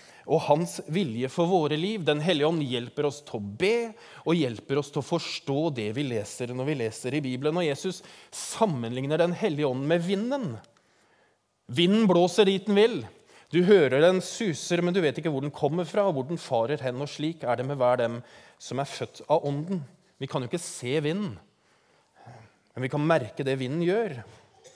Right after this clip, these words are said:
I Lukas så står det en historie om ti spedalske menn som kommer til Jesus. Og så roper de, "Jesus, mester,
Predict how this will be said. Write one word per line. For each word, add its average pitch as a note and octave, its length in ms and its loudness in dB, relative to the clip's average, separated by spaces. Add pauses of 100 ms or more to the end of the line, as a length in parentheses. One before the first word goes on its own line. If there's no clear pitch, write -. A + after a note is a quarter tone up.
(460)
I F3+ 100 4
Lukas F#3+ 440 4
så G#3 100 0
står E3+ 240 4
det F3 80 6
en F3+ 100 0
historie E3 640 0
om E3+ 160 2
ti D3+ 320 -8
spedalske C#3+ 880 0
menn F3+ 300 -2 (560)
som F#3 260 2
kommer C#3 400 -2
til E3 240 -2
Jesus. - 600 -8 (300)
Og C3+ 120 -4
så F3+ 140 8
roper E3 380 6
de, F3 180 8
"Jesus, F3+ 680 0
mester, D#3+ 600 -2